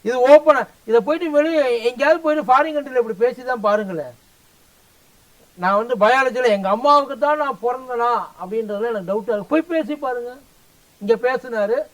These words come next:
அது கைகொட்டி வர சிரிச்சாங்க. ஒருவேளை அவர் நினைச்சிருக்கலாம், நம்ம என்ன சொன்னாலும் நம்புறாங்க, இதையும் சொல்லி பார்ப்போம். ஒர்க் அவுட் ஆயிடுச்சுன்னா ஒரு கோயில் கீழே கட்டுவாங்க, அன்னபூர்ணி மாதிரி நம்மளும் உட்காந்து அருள் வாக்கு சொல்லுவோம்னு நினைச்சாரு என்னன்றது தெரியல, பண்ணாப்புல. அதுக்கப்புறம் தான் அந்த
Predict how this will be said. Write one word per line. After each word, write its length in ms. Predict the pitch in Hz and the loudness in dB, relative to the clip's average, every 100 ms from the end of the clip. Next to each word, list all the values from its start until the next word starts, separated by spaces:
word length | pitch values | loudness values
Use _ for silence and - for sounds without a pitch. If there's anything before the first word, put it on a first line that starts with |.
| _ - | _ -14
அது 100 | 165 170 208 | -12 -4 -2
கைகொட்டி 380 | 233 233 233 226 | 2 2 0 -6
வர 80 | 214 208 | -6 -8
சிரிச்சாங்க. 420 | 208 175 208 165 _ _ _ _ _ - _ - | -12 -10 -12 -12 _ _ _ _ _ -20 _ -6
ஒருவேளை 280 | 180 240 311 302 | 0 4 8 8
அவர் 200 | 311 302 | 6 4
நினைச்சிருக்கலாம், 640 | 311 302 311 294 269 180 180 | -2 -2 -4 -2 -2 -2 -6
நம்ம 160 | 202 190 | -8 -8
என்ன 100 | 277 | -8
சொன்னாலும் 300 | 277 285 302 | -4 -2 -2
நம்புறாங்க, 380 | 269 277 262 262 | -4 -6 -6 -4
இதையும் 240 | 240 269 247 | -6 -2 -4
சொல்லி 160 | 247 226 | -4 -6
பார்ப்போம். 420 | 220 196 208 208 147 _ _ _ _ _ - | -6 -4 -4 -4 -8 _ _ _ _ _ -8
ஒர்க் 320 | 175 233 233 311 | -2 -2 6 6
அவுட் 180 | 294 269 | 6 4
ஆயிடுச்சுன்னா 360 | 277 247 302 | 0 2 2
ஒரு 80 | 285 285 | 2 2
கோயில் 280 | 285 277 277 | 0 0 -2
கீழே 140 | 277 | -2
கட்டுவாங்க, 460 | 254 233 262 247 247 240 | -4 -6 -4 -4 -2 -2
அன்னபூர்ணி 400 | 254 269 262 247 240 | -2 -6 -6 -6 -4
மாதிரி 200 | 254 240 | -4 -4
நம்மளும் 280 | 247 247 233 | -4 -2 0
உட்காந்து 260 | 240 233 | -2 -2
அருள் 180 | 226 247 | -4 -2
வாக்கு 220 | 233 202 | -4 -4
சொல்லுவோம்னு 280 | 214 220 220 | -6 -4 -4
நினைச்சாரு 320 | 214 208 214 202 | -6 -2 -2 -2
என்னன்றது 480 | 202 196 196 185 185 | -8 -10 -16 -14 -12
தெரியல, 240 | 180 175 - _ _ _ _ _ _ _ 208 | -10 -12 -14 _ _ _ _ _ _ _ -10
பண்ணாப்புல. 520 | 247 285 185 147 120 _ _ _ _ _ _ _ _ _ _ _ | -6 -6 -6 -10 -20 _ _ _ _ _ _ _ _ _ _ _
அதுக்கப்புறம் 540 | 165 208 226 196 254 262 | -2 0 -2 -2 -6 0
தான் 160 | 262 | 0
அந்த 120 | 240 | 0